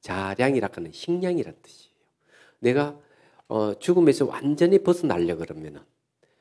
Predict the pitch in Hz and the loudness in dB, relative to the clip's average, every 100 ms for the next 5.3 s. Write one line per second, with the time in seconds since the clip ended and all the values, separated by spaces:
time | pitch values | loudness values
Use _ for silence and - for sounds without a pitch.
0 | _ _ - 139 135 117 113 104 98 95 | _ _ -2 0 2 0 0 0 0 -6
1 | 95 110 147 165 165 151 139 98 90 85 | 2 6 6 4 0 0 0 -2 -2 -2
2 | 82 - - - 117 - 143 147 127 92 | -8 -14 -18 -12 -10 -6 -4 -2 -4 -8
3 | - - - - 110 101 90 87 _ _ | -12 -14 -12 -6 -6 -4 -8 -8 _ _
4 | - 80 78 98 117 156 87 87 - 73 | -18 -16 -12 -12 -12 -14 -8 -8 -8 -20
5 | 78 - 107 | -20 -20 -20